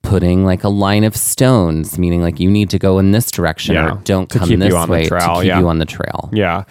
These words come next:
Speaker 2: After about two point two miles, we hit the top of Cadillac Mountain.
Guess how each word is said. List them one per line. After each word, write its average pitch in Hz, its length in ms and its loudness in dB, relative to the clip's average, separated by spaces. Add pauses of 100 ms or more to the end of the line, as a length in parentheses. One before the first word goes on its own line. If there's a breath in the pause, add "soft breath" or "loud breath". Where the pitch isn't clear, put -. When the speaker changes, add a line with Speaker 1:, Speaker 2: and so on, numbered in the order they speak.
Speaker 2:
After 131 320 0
about 117 360 -2
two 123 540 4
point - 240 -2
two 110 140 -2
miles, 90 560 -2
we 92 280 -6
hit 98 180 -8
the - 100 -8
top - 560 -8
of 90 380 -6
Cadillac - 480 -10
Mountain. - 500 -12